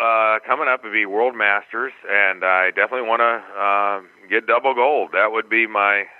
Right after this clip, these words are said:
uh, my immediate goal, and that's what I'm working towards.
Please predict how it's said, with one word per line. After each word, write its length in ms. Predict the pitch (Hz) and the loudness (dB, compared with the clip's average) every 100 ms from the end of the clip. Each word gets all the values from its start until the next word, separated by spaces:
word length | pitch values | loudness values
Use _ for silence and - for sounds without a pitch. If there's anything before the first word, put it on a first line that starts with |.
| 95 | -4
uh, 280 | 95 92 90 | 0 0 -2
my 300 | 90 90 87 - 92 | -2 -2 -2 -10 -14
immediate 460 | 95 113 127 120 | -2 0 0 -2
goal, 460 | 98 120 131 98 98 _ _ _ - | -2 -2 0 -2 -4 _ _ _ -10
and 120 | 95 | -2
that's 200 | 107 123 | -2 -2
what 120 | 127 | 0
I'm 160 | 123 117 | 0 0
working 280 | 127 143 98 | -2 -4 -8
towards. 420 | 87 82 71 71 | -10 -10 -10 -12